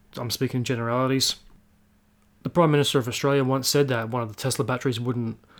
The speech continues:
last a t-, T V program, which is complete bullshit because they last for a long time. The science is there. Electric cars work, solar power works, wind works.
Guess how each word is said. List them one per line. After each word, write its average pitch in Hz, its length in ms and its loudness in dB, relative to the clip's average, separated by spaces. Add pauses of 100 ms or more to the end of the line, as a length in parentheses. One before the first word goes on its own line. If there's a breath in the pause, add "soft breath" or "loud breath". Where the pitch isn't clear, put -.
(280 soft breath)
last 120 420 0
a 117 200 -2
t-, 143 260 -2
T 143 180 0
V 143 140 4
program, 113 560 -2 (520 soft breath)
which 139 120 -2
is 127 80 -2
complete 127 300 0
bullshit 139 340 2
because 127 200 -2
they 113 200 -2
last 113 300 -2
for 135 80 -2
a 123 40 0
long 110 180 -4
time. 120 380 2 (800 soft breath)
The 120 560 -2 (520)
science 147 340 4
is 127 100 2
there. 135 380 0 (520 loud breath)
Electric 151 320 2
cars 131 260 4
work, 143 440 2 (300 loud breath)
solar 135 320 2
power 131 300 4
works, 135 400 2
wind 131 340 2
works. 131 500 2